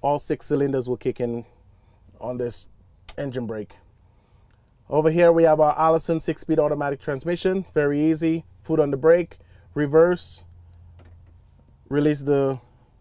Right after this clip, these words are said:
parking brake, neutral, D for drive. And it is a six-speed automatic.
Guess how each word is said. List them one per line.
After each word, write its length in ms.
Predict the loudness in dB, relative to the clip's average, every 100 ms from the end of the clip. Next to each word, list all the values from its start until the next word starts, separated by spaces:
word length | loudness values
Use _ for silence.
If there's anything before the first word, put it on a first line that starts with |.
| _ _ _
parking 320 | 0 0 0 2
brake, 340 | 2 2 -4 -20 -20 -20 _ _ -14
neutral, 640 | -2 0 0 2 4 4 0 -12 -20 _ _ _ -6
D 340 | -2 -2 -4 -8
for 140 | -6
drive. 560 | -2 -2 -2 -4 -10 -20 -20 -20 -20 -8
And 100 | -4
it 80 |
is 140 | -2 -2
a 60 |
six-speed 500 | -4 -6 -6 -4 -2
automatic. 600 | 0 0 2 2 0 -2